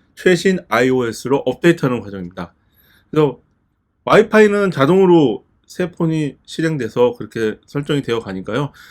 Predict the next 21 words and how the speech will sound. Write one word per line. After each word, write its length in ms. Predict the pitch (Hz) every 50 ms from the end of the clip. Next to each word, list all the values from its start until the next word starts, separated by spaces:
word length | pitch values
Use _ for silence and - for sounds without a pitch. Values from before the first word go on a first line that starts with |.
| - - - _ _ _ _ _
그 100 | - 131
부분은 360 | 131 131 127 131 131 131 -
따로 400 | 151 151 156 165 165 170 170 160
사용자가 360 | 156 180 190 185 170 165 147
설정할 360 | 147 - 175 170 - 160 143
필요 140 | 143 147 117
없습니다. 360 | 95 - - _ 110 101 -
동의 260 | - 123 135 151 151 139
누르시고, 720 | 117 117 131 131 - - 120 123 151 160 170 175 180 - _ _ _ _ _ _ _
어, 180 | 107 101 101 92
아이오에스 840 | - 104 117 120 120 123 117 - - 120 117 113 120 131 143 160 165 - _
최신 300 | - - 170 160 170 151
버전으로 600 | 127 113 110 113 117 110 113 110 123 135 147 - - -
업데이트를 480 | 110 - _ 139 131 127 - - 127 120
합니다. 240 | 117 104 95 101
그래서 200 | 92 92 - -
업데이트하는 880 | 65 67 104 107 - _ 147 139 139 139 _ - - 131 127 135 135 127
과정까지 640 | - - 110 107 123 120 110 - 123 117 131 123
결축을 400 | - - 113 107 - - 131 117 101
하면 340 | 92 110 147 175 190 190 - _ _ _ _ _ _ _ - 110
시스템 800 | - - 190 180 170 - - - 185 185 180 180 180 175 180